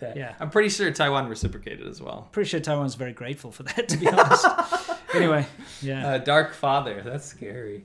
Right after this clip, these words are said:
Speaker 2: Yeah.
Speaker 1: <laughs> Thank you for your Polish dollars.
Speaker 2: Hmm.
Speaker 1: Uh, Graziano von Almen. Uh,
Speaker 2: Hmm.
Speaker 1: "Thank you for the great work, guys. What do you think about the Starlink project? Seems to be a good way to get around the Great Firewall. Much love from Switzerland." I, I don't know if that's,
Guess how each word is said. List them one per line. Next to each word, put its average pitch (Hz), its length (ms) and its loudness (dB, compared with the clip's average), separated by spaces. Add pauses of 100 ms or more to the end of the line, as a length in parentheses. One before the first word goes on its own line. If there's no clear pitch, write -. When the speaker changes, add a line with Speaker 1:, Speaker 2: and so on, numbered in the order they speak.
(120)
Speaker 2:
Yeah. 143 340 -2
Speaker 1:
<laughs> - 120 -20
Thank 127 260 -4
you 123 80 -6
for 127 100 -8
your 117 140 -4
Polish 113 380 -8
dollars. 110 480 -10 (280)
Speaker 2:
Hmm. 131 220 -8
Speaker 1:
Uh, 127 280 0 (120)
Graziano 165 800 2
von 139 300 -4
Almen. 107 640 -10 (220)
Uh, 110 160 -8
Speaker 2:
Hmm. 107 80 -12
Speaker 1:
"Thank 135 160 -8
you 131 80 -12
for 127 60 -10
the 120 60 -6
great 135 200 0
work, 147 340 -6
guys. 120 640 -10
What 131 160 -12
do 143 100 -12
you 135 60 -10
think 123 240 -12
about 117 200 -10
the 120 60 -16
Starlink 143 420 0
project? 110 340 -12
Seems 123 200 -14
to 120 60 -16
be 120 80 -12
a - 20 -12
good 117 140 -12
way 117 140 -6
to 117 80 -10
get 117 220 -14
around 113 240 -10
the 113 60 -12
Great 113 220 -14
Firewall. 113 360 -8
Much 117 200 -12
love 107 120 -12
from 110 140 -18
Switzerland." - 440 -16 (100)
I, - 140 -8
I 208 140 -8
don't 196 100 0
know 262 60 -2
if 247 120 -8
that's, 196 240 -2